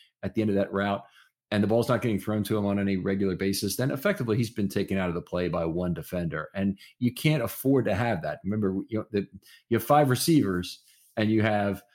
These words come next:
you, you can have seven guys in coverage. So a one for one trade-off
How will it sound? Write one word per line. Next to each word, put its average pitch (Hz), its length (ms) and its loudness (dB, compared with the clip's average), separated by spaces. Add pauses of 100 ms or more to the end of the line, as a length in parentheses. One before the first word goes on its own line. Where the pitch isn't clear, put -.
(200)
you, 147 200 4
you 135 180 2
can 156 180 4
have 120 160 2
seven 156 340 2
guys 98 280 0
in 95 100 -2
coverage. 90 560 -2 (220)
So 113 300 0
a 120 80 0
one 123 360 4
for 139 140 0
one 120 300 2
trade-off 98 680 0